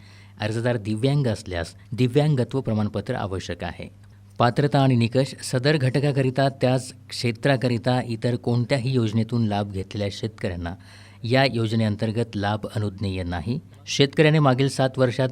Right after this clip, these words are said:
कोणत्याही शासकीय योजनेतून सूक्ष्म सिंचन घटकाचा लाभ घेतला असल्यास असं क्षेत्र वगळून उर्वरित क्षेत्रास एकूण पाच हेक्टर क्षेत्र मर्यादित लाभ देय राहील. शेतकऱ्याकडे सदर घटकासाठी पाणी पुरवठ्याची सुविधा आणि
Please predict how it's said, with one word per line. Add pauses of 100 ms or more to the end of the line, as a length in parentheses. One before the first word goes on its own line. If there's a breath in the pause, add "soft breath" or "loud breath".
कोणत्याही
शासकीय
योजनेतून
सूक्ष्म
सिंचन
घटकाचा
लाभ
घेतला
असल्यास (480 loud breath)
असं
क्षेत्र
वगळून
उर्वरित
क्षेत्रास (280 loud breath)
एकूण
पाच
हेक्टर
क्षेत्र
मर्यादित (220)
लाभ
देय
राहील. (540 loud breath)
शेतकऱ्याकडे
सदर
घटकासाठी
पाणी
पुरवठ्याची
सुविधा
आणि